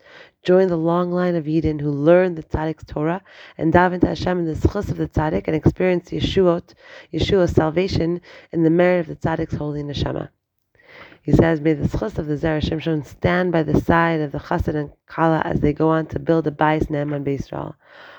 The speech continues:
Always keeping in mind the promise Rav Nachmani made so many years ago. Rav Nachmani is the Zera Shimshon, and he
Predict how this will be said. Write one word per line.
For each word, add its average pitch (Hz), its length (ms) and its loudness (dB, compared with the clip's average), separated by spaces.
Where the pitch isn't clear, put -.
Always 185 280 4
keeping 175 300 -4
in 160 80 0
mind 151 200 0
the 143 60 -6
promise 156 440 -2
Rav 139 200 -2
Nachmani 156 460 0
made 139 340 -4
so 156 180 0
many 151 240 0
years 131 240 -4
ago. - 240 -6
Rav 135 100 -4
Nachmani 170 640 0
is 135 300 0
the 151 120 -2
Zera 143 220 2
Shimshon, 143 420 -2
and 135 140 -2
he 185 440 2